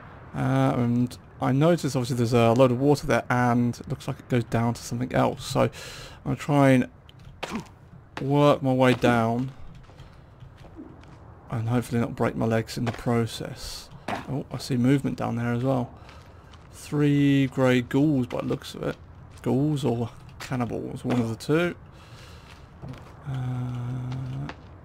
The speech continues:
oh, we go down there. Oh. Oh, God, God. Oh. Oh,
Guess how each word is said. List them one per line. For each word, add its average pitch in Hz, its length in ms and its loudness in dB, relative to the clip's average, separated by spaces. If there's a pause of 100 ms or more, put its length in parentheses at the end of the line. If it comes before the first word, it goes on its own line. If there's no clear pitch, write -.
(540)
oh, 147 120 -8 (140)
we 131 60 -6 (100)
go 131 80 -8
down 120 260 -6
there. 117 260 -6 (800)
Oh. 160 60 -8 (3000)
Oh, 165 200 0
God, 214 280 0
God. - 180 0 (140)
Oh. 320 480 6 (1040)
Oh, 202 260 4